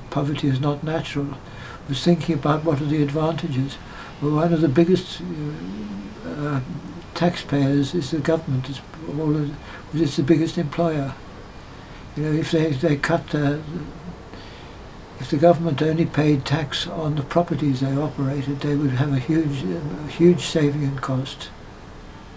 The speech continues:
And the money could be used in other ways. Same for business. I mean, uh, employees, employers, national insurance contributions adds to the cost of employing somebody,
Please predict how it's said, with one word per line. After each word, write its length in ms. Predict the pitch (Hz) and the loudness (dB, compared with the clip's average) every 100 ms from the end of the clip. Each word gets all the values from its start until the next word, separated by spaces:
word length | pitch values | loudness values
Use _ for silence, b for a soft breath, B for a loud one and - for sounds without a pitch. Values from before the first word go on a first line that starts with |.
| - - - B B B B | -18 -16 -14 B B B B
And 100 | 147 | -4
the 60 | 151 | 0
money 280 | 165 160 143 | 2 2 0
could 200 | 160 143 | 0 2
be 120 | 156 | 4
used 400 | 156 165 160 139 | 6 6 6 2
in 120 | 151 | 0
other 220 | 156 143 | 0 0
ways. 540 | 151 170 156 147 - - - - - - - - - B B B B | 2 2 2 -2 -8 -14 -16 -16 -16 -16 -16 -16 -16 B B B B
Same 320 | - 147 160 151 | -4 0 2 2
for 200 | 143 156 | 2 4
business. 680 | 160 170 170 143 131 - - | 4 4 2 -2 -4 -10 -8
I 80 | 143 | -4
mean, 360 | 147 151 151 175 - - B B B B B - - - - - - - - - - | -2 -2 -4 -8 -14 -16 B B B B B -18 -18 -18 -18 -18 -18 -18 -18 -18 -16
uh, 300 | - 175 160 | -12 -10 -6
employees, 1120 | 156 151 139 160 160 160 170 160 156 135 - - | -4 -2 0 2 4 6 6 6 2 -2 -4 -4
employers, 960 | 151 147 160 160 156 170 151 127 127 185 - | -2 0 0 4 4 4 4 2 0 -6 -6
national 480 | 143 165 131 - 139 | -2 0 0 0 0
insurance 460 | 131 170 165 156 | 2 2 2 2
contributions 1300 | 131 147 127 - - - 151 135 143 143 147 147 - - B B - | -2 -2 -2 -4 -12 -8 -4 2 4 4 -2 -6 -10 -16 B B 2
adds 260 | 170 160 | 2 2
to 100 | - | -2
the 80 | 143 | -4
cost 340 | 147 165 151 170 | -2 -2 -2 -2
of 80 | |
employing 480 | 147 147 156 175 165 | -4 -2 0 2 2
somebody, 480 | 135 160 123 135 131 | -2 -4 -4 -2 -4